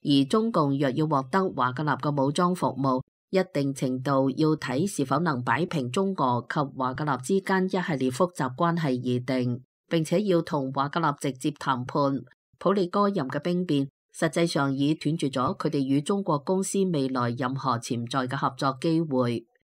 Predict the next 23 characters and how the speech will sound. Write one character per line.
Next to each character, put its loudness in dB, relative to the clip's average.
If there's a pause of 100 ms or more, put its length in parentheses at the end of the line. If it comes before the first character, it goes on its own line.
(160)
此 -2 (160)
外， 2
新 -2
聞 -2
週 2
刊 2
報 0
道， 0 (280)
二 2
十 -4
三 0
號 2
盧 2
卡 0
申 0
科 4
與 2
普 -2
京 0
會 0
面 0
時 -2
話， 0